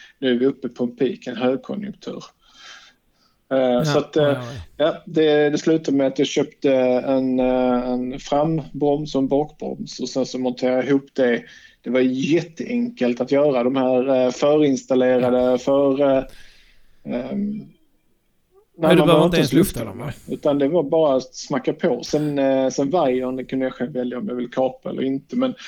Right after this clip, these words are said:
Speaker 1: det gjorde jag inte, för han behövde cykeln ganska omgående. Så att det, det tog en timme och tio
Speaker 2: Ja, ja.
Speaker 1: minuter att få på en, eh, en frambroms och en bakbroms.
Speaker 2: Ja, men var det, var det vajerbroms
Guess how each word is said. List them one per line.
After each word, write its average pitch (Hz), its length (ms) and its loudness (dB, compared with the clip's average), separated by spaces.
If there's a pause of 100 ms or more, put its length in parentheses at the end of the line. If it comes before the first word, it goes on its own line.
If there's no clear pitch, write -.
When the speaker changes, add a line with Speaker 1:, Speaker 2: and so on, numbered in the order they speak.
(180)
Speaker 1:
det 131 60 2
gjorde 139 200 4
jag 123 80 2
inte, 147 460 -2 (140)
för 139 80 -2
han 139 200 -2
behövde 131 260 0
cykeln 123 440 -2
ganska 127 260 -6
omgående. 135 480 -6
Så - 120 -4
att - 60 -6 (300)
det, 196 100 -2 (280)
det 226 100 0
tog 180 300 2
en 123 100 0
timme 127 260 2
och 120 80 -4
tio 127 200 2
Speaker 2:
Ja, - 60 2
ja. 127 60 2
Speaker 1:
minuter 131 560 0
att 131 80 -6
få 143 100 -2
på 143 200 0
en, 135 280 0
eh, 135 300 -2
en 135 60 -4
frambroms 147 480 -2
och 127 60 -2
en 127 60 -2
bakbroms. 160 580 -6 (1900)
Speaker 2:
Ja, 143 240 -8
men 160 140 0
var 156 120 4
det, 147 140 0
var 151 200 -6
det 147 60 -4
vajerbroms 107 520 -8